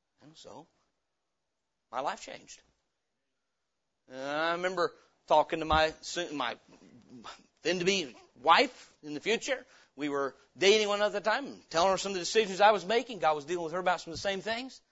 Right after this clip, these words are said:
We share with each other, "You know what? We're gonna, we're gonna start doing things this way because that's what our parents want." And that's what God says. I'm just trying to say this. There's a difference between remembering and retaining. And God says the way to remember is retain it.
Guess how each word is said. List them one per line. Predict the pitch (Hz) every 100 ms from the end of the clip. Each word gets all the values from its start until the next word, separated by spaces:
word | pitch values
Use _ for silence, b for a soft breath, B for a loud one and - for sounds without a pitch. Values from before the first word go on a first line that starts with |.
| _ _ _ _ -
We | 139
share | 180
with | 175 165
each | 175
other, | 190
"You | 196
know | 170
what? | 202 202
We're |
gonna, | 190 175 - b b
we're | 190
gonna | 190
start | 165 202 185 156
doing | 165 208
things | 202 202 160
this | 220 220
way | 202
because | 165 151 160
that's | 156 -
what |
our | 151
parents | 135 156 131 -
want." | 120 - _ _ _ _ _ _ _ _ _
And |
that's | 113
what | 117
God | 107 104
says. | - 233 - - _ _ _ _ _ _ _ _ _ _ _
I'm | 202
just | 220
trying | 262
to | 226
say | 214
this. | 190 160 - _ _ _ _ _ _ _ _ _ _ _
There's | 147 180 156
a |
difference | 147 202 220 202 147
between | 160 - 165 147
remembering | 143 151 175 143 131 120
and |
retaining. | 120 117 160 143 120 117
And | 120
God | 156 185
says | - 143
the | 135
way | 156 185
to |
remember | 147 135 147 143 120
is | 110
retain | 113 - 139
it. | 107